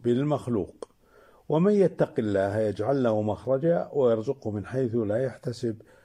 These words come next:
ومن يتوكل على الله ف-، فهو حسبه، إن الله بالغ أمره، قد، قد جعل الله لكل شيء قدرا. فالكفار عندهم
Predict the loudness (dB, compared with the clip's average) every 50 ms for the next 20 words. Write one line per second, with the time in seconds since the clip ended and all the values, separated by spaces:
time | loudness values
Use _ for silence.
0 | _ _ _ _ _ -4 0 2 2 4 4 4 4 4 4 4 4 4 4 4
1 | 4 4 2 0 0 2 2 2 2 2 2 2 0 0 0 0 0 0 0 0
2 | -2 -4 -2 0 0 2 2 0 0 -2 -2 -2 -4 -4 -4 -2 -2 -2 -2 -2
3 | -6 _ -20 -20 -20 _ -10 -4 -2 0 2 2 2 2 2 2 2 2 2 2
4 | 2 2 2 2 2 2 0 -2 -2 -2 -2 -2 -2 0 0 0 -2 -2 -4 -6
5 | _ _ _ _ _ _ _ 0 2 2 2 2 -2 -6 -8 -2 0 0 0 2
6 | 2 2 2 4 2 2 2 2 2 2 2 2 2 0 -2 -4 -6 -6 -2 -2
7 | -2 -2 -2 -4 -4 -4 -4 -4 -4 -4 -6 -8 -8 -6 -6 -8 -8 -12 -14 -18
8 | -10 -4 -2 -2 0 0 -4 -6 -8 -12 _ _ _ _ _ _ _ _ -20 -20
9 | _ _ _ _ _ _ _ _ _ _ _ _ _ _ _ _ _ _ _ _
10 | _ _ _ _ _ _ _ _ _ _ _ _ _ _ _ _ _ _ _ _
11 | 2 2 2 2 2 0 -2 -2 0 2 4 4 6 6 4 2 0 -4 -12 _
12 | _ _ -10 -6 -4 0 0 2 2 2 2 4 4 4 4 4 2 2 0 0
13 | -2 -4